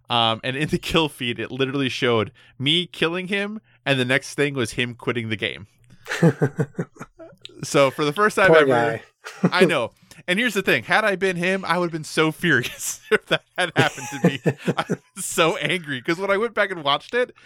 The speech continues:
Speaker 1: it was stupid ridiculous. And part of me says, "Well, yeah, I mean, I totally did that. That's what I was trying to do." And it was.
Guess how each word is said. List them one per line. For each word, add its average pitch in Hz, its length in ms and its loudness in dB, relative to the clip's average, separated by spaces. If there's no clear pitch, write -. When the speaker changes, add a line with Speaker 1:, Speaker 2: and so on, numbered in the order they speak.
Speaker 1:
it 190 80 2
was 185 160 0
stupid 180 360 -2
ridiculous. 127 640 -2
And 175 140 -4
part 330 180 0
of 277 100 -2
me 185 100 -2
says, 143 380 0
"Well, 262 180 -2
yeah, 311 240 2
I 123 100 0
mean, 120 180 -10
I 107 100 -4
totally 113 460 -6
did 117 180 -4
that. 131 160 2
That's 139 180 -6
what 160 100 -6
I 151 80 2
was 139 220 -4
trying 240 300 -4
to 143 60 -10
do." 104 220 -6
And 180 140 -2
it 190 80 -4
was. 160 580 -2